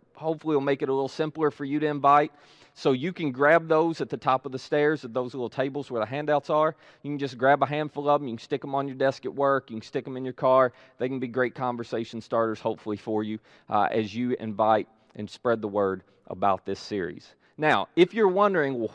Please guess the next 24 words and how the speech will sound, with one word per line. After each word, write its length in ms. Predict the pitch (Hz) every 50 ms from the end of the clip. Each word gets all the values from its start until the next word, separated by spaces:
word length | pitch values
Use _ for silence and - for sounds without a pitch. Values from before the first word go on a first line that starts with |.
| - -
why 200 | 185 214 247 262
in 60 | 254
the 80 | 240
world 240 | 190 180 180 180 170
would 120 | 165 156 143
you 80 | 156
do 140 | 156 160 151
a 60 | 139
series 340 | - - 156 147 143 123 -
like 220 | 120 101 98 -
that? 180 | 113 107 113 135 -
And 100 | 143 131 -
why 180 | 160 175 208 240
in 60 | 233
the 40 | 214
world 340 | 185 180 170 165 160 147
would 160 | 139 135 117 127
you 100 | 127 117
talk 420 | - - - 190 196 - - -
to 200 | - 165 147 120
that 280 | 104 135 156 156 - 123
group 220 | - 160 156 -
of 100 | 110 -
people 420 | - 165 175 151 - 123 117 113